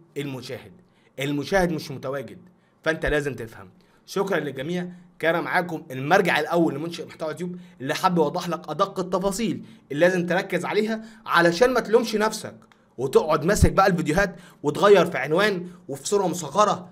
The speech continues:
وتتعب نفسك طول اليوم. لا، طالما انت بتاخد مرات ظهور ونسبة نقر كويسة ومتوسط مدة مشاهدة كويسة، اعرف ان اليوتيوب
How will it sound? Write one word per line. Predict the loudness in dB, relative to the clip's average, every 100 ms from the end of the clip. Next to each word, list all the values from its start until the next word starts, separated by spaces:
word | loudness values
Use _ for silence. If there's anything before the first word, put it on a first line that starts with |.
| -14
وتتعب | -8 0 0 0 -4
نفسك | -4 -2
طول | -2 0 2
اليوم. | 6 6 6 -4 -8
لا، | 0 0 0 -14 -18 _ _ -8
طالما | -4 -2 -2
انت | -4
بتاخد | 0 0 0 -2 -8 -20 -6
مرات | 0 6 6 6
ظهور | 2 4 4 2 -4
ونسبة | 2 2 2 -2 2
نقر | 2 2
كويسة | 2 4 6 4 2 -2 -18 -14
ومتوسط | -8 0 2 2 0 -2
مدة | -2 0 -2
مشاهدة | 2 2
كويسة، | 2 2 4 2 -2 -10 -20 0
اعرف | 6 8 6 0
ان | -2
اليوتيوب | -2 -2 -2 -6